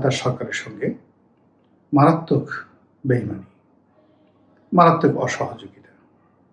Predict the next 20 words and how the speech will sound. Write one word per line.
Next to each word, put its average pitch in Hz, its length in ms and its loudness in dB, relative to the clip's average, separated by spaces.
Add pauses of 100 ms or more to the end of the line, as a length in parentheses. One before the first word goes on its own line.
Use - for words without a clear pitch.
(760)
কিভাবে 147 360 0
সেই 131 180 2
বিষয় 120 260 -4
নিয়ে 143 200 0
আলোচনা - 380 -12
করব? - 160 -20 (1800)
আমরা 165 220 6
যারা 180 180 8 (580)
প্রথম 180 280 4
থেকে 180 220 4
বলে 123 200 6
আসছিলাম 127 440 0
যে 127 80 2 (220)
ডক্টর 131 200 -2
মোহাম্মদ 143 220 2
ইউনূসের 131 400 4
আগমন, 139 300 -6 (920)
এটার - 240 4
পেছনে - 280 0
একটা 143 120 4